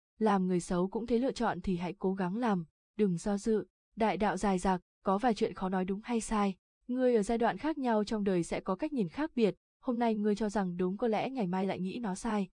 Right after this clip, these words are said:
đúng và sai chỉ là thước đo trong lòng, tự mình tính toán."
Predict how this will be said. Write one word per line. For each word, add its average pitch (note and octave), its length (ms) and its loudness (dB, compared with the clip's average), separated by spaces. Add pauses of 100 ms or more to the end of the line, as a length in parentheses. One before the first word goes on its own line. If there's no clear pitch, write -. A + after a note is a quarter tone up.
(200)
đúng F#3+ 200 -2
và C4+ 120 0
sai A#3 220 0
chỉ G#3+ 120 0
là F3 120 2
thước C#4 180 -4
đo G#3 180 2
trong G3 260 -2
lòng, F#3 260 0 (280)
tự A3+ 160 4
mình F#3 280 0
tính F3 160 -4
toán." F3+ 300 -2